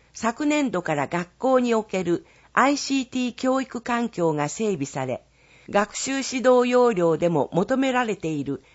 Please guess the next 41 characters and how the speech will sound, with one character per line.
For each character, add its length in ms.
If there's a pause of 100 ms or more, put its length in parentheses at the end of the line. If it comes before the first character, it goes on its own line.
(140)
情 280
報 240
活 340
用 200
能 220
力 400
を 160
育 240
成 240
す 160
る 80
環 260
境 240
が 120
整 380
い 100
ま 120
し 160
た。 160 (1300)
整 300
備 160
状 220
況。 340 (720)
一 280
人 160
一 240
台 240
の 220 (120)
タ 140
ブ 100
レ 100
ッ 40
ト 220
端 460
末 100
の 80
整 280
備。 160 (1000)
校 260
内 260
の 240